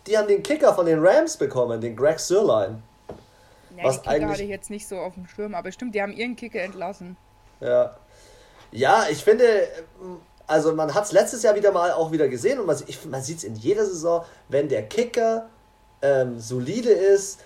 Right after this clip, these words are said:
Speaker 1: so wie bei den Saints zum Beispiel auch,
Speaker 2: Luzi!
Speaker 1: oder dann ist
Speaker 2: Der
Speaker 1: einfach
Speaker 2: von den
Speaker 1: gut.
Speaker 2: Ravens auch
Speaker 1: Ja?
Speaker 2: Ja, nicht nur, also ich find, das ist immer so eine Position, die so belächelt wird, so,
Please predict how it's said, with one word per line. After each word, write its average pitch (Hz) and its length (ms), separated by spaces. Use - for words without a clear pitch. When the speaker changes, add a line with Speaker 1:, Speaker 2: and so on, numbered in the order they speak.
Speaker 1:
so 156 200
wie 139 40
bei 117 160
den 107 120
Saints 220 440
zum 190 140
Beispiel 127 340
auch, 208 400
Speaker 2:
Luzi! 311 680
Speaker 1:
oder - 40
dann 214 120
ist 220 260
Speaker 2:
Der 165 100
Speaker 1:
einfach 196 300
Speaker 2:
von 269 100
den 320 100
Speaker 1:
gut. - 80
Speaker 2:
Ravens 185 260
auch - 100
Speaker 1:
Ja? 139 120
Speaker 2:
Ja, 202 60
nicht 302 140
nur, 294 140
also 247 160
ich 269 140
find, 330 280
das - 140
ist 285 160
immer 277 120
so 240 100
eine 247 100
Position, 262 680
die 302 80
so 277 140
belächelt 214 760
wird, 220 300
so, 240 420